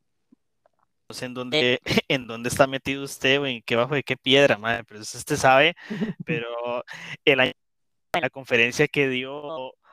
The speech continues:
Speaker 1: Marvel, ma, o sea, ya dijeron que se está planeando una película de los Cuatro Fantásticos para dos mil veintitrés, dos mil veinticuatro,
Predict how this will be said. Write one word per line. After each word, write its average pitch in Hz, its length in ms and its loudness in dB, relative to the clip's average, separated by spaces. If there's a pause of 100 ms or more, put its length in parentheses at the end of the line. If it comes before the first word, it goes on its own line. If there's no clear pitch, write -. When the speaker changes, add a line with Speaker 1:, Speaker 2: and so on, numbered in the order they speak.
(100)
Speaker 1:
Marvel, 131 440 0
ma, 147 160 4
o 131 40 4
sea, 120 280 2
ya 110 160 -2
dijeron 127 280 -2
que 135 140 -2
se 127 120 -4
está 131 180 -6
planeando 143 360 -4
una 147 120 2
película 135 500 0
de 131 60 2
los 120 120 -14
Cuatro 135 220 -20
Fantásticos 135 560 -10
para 113 320 -4
dos 117 160 -16
mil 120 140 -12
veintitrés, 139 420 -6
dos 143 100 -14
mil 117 140 -16
veinticuatro, 131 640 -10